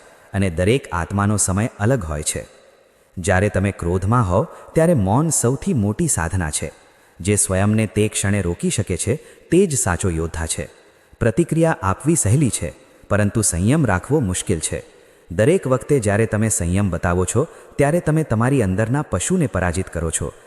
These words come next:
અને તે આત્મવિજય તમને શાંતિનો માર્ગ બતાવે છે. શ્રી કૃષ્ણ કહે છે, "ક્યારે એવું ન વિચારો કે તમારું સારું કર્મ વ્યર્થ ગયું." દરેક કર્મ બ્રહ્માંડમાં તરંગની જેમ ફેલાય છે.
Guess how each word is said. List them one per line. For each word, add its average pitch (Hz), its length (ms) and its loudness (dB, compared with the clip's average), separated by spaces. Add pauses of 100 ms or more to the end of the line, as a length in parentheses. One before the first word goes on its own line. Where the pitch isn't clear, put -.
(200)
અને 90 180 0
તે 110 340 0
આત્મવિજય 92 600 0
તમને 110 320 0
શાંતિનો 120 560 -2
માર્ગ 90 320 0
બતાવે 78 360 -4
છે. - 240 -8 (640)
શ્રી 180 240 0
કૃષ્ણ 165 320 -2
કહે 127 260 2
છે, 95 200 -2 (340)
"ક્યારે 156 440 2
એવું 135 260 4
ન 185 40 6
વિચારો 147 440 2
કે 160 120 0
તમારું 123 380 0
સારું 98 340 2
કર્મ 110 320 0
વ્યર્થ 92 320 0
ગયું." 78 260 -2 (500)
દરેક 107 420 2
કર્મ 113 240 4
બ્રહ્માંડમાં 92 720 2
તરંગની 135 440 2
જેમ 92 220 2
ફેલાય 80 360 -2
છે. - 240 -6